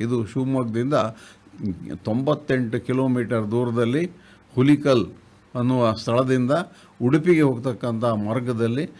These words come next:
ಸಿಗ್ತಕ್ಕಂಥ ಒಂದು ಸುಂದರವಾದ ಜಲಪಾತ. ಇನ್ನೊಂದು ಜಲಪಾತ ಇದೆ,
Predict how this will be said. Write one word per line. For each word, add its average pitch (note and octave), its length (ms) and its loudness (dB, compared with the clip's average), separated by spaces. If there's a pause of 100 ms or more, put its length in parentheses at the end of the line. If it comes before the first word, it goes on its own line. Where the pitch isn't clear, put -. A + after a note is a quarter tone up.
(260)
ಸಿಗ್ತಕ್ಕಂಥ A2+ 640 -4 (420)
ಒಂದು A2 240 -2
ಸುಂದರವಾದ A#2 680 -2
ಜಲಪಾತ. F#2 540 -4 (640)
ಇನ್ನೊಂದು G#3 500 4
ಜಲಪಾತ D3+ 460 2
ಇದೆ, G#2 300 0